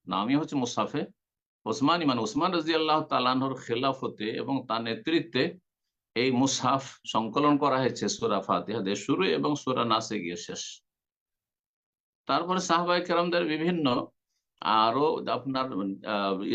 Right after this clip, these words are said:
তাদের ব্যক্তিগত মুসাফ ছিল, যেমন এই মুসাফ ইবনে মাসউদ, আব্দুল মাসউদ রাদিয়াল্লাহু মুসাফ ছিল,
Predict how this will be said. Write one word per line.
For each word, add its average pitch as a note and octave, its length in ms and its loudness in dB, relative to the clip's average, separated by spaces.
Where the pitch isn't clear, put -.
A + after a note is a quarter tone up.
তাদের C#3 320 2
ব্যক্তিগত E3+ 580 2
মুসাফ D#3 500 2
ছিল, - 340 -2
যেমন G2+ 280 -2
এই G2+ 100 -2
মুসাফ A#2+ 320 -2
ইবনে D3 200 2
মাসউদ, D3+ 380 2
আব্দুল A2 220 0
মাসউদ B2+ 240 -2
রাদিয়াল্লাহু C#3 420 0
মুসাফ D3+ 300 -2
ছিল, - 260 -2